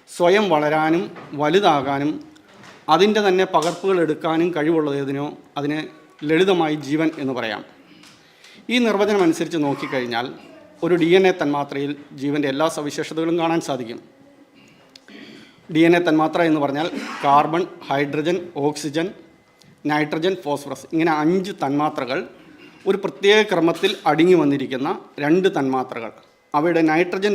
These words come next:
ബേസുകൾ തമ്മിൽ ഒരു ബന്ധനത്തിലൂടെ ഒന്നുചേർന്നിരിക്കുന്ന ഒരു തന്മാത്രയാണ് ഡി എൻ എ തന്മാത്ര എന്ന് പറയുന്നത്.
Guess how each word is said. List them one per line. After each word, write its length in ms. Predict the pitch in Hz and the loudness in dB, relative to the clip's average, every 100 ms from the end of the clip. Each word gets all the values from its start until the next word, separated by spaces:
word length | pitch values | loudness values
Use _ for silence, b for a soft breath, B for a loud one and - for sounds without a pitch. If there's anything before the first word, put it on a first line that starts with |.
| 165 | 0
ബേസുകൾ 340 | 151 151 160 156 | -2 -2 -6 -4
തമ്മിൽ 220 | 139 143 202 156 | -6 -6 -6 -6
ഒരു 80 | 147 | -4
ബന്ധനത്തിലൂടെ 560 | 147 156 175 170 135 147 247 B B B - | -2 -2 -2 -2 -2 -4 -6 B B B -2
ഒന്നുചേർന്നിരിക്കുന്ന 640 | 214 233 180 156 151 151 151 | 2 4 2 0 -4 -4 -4
ഒരു 80 | 139 | -4
തന്മാത്രയാണ് 580 | 139 147 151 135 127 160 - - | -4 -4 -2 -2 -2 -4 -8 -6
ഡി 100 | 147 151 | 2 4
എൻ 60 | 151 | 4
എ 20 | 147 | 2
തന്മാത്ര 300 | 135 135 135 127 | -4 -4 -4 -4
എന്ന് 100 | 120 | -4
പറയുന്നത്. 280 | 113 - | -8 -12